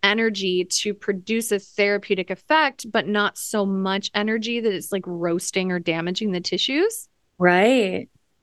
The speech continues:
Speaker 1: And so, like, I know that this is getting, like, a little bit more into physics than I think may be valuable for most of us, but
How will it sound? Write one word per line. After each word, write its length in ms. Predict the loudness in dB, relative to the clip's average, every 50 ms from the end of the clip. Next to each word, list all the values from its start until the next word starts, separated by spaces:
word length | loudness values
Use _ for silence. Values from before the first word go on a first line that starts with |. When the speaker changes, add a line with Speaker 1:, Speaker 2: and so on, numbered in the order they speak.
| _ _ _
Speaker 1:
And 180 | 0 0 0 0
so, 320 | 2 2 4 4 4 2 2
like, 240 | 2 2 2 2 2
I 80 | 0 2
know 180 | 2 2 2
that 180 | 2 2 0 0
this 180 | -2 -4 -2 -4
is 100 | -4 2
getting, 240 | 2 2 2 4
like, 160 | 0 0 0 0
a 60 | 0
little 340 | 2 2 4 4 4 4 4
bit 180 | 2 2 2
more 300 | 2 0 2 2 2 2
into 160 | 2 2 0
physics 540 | -2 -2 -2 -2 0 0 0 0 0 -2 -4
than 120 | -4 -2 -2
I 100 | -2 -2
think 220 | -2 -6 -6 -4
may 160 | -2 -2 -2
be 160 | 0 0 -2
valuable 520 | -2 0 -2 0 0 0 0 0 0 -2 -2
for 400 | -2 -4 -2 -2 0 0 -2 -2
most 400 | -2 -2 -2 -2 -2 -4 -4 -4
of 100 | -2 0
us, 440 | 0 0 0 -2 -4 -8 -10 -10 -12 _ -14 -14 -14 _ _
but 520 | 4 4 4 4 2 0 0 0 -2 -4